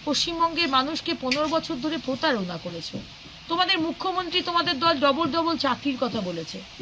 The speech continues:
আমাদের বাইশ লক্ষ ছেলে মেয়ে চলে গেছে অন্য রাজ্যে পেটের দায়। তোমরা প্রতিশ্রুতি রাখোনি, তোমরা আজকে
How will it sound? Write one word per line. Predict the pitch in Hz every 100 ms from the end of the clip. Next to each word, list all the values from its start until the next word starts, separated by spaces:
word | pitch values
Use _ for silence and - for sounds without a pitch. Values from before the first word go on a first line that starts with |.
| - -
আমাদের | 349 381
বাইশ | 277 269 330 339 330
লক্ষ | 359 - 370 359 - - -
ছেলে | - 320 359
মেয়ে | 370
চলে | 339 349 349
গেছে | 339 349
অন্য | 311 311
রাজ্যে | 311 247 214 202 185 160 - - -
পেটের | 330 349 311 196
দায়। | 190 160 - - - -
তোমরা | 370 381
প্রতিশ্রুতি | 381 359 - 349 - 320 330
রাখোনি, | 277 - 233 185 165 - - - -
তোমরা | 349 370
আজকে | 370 359 370 359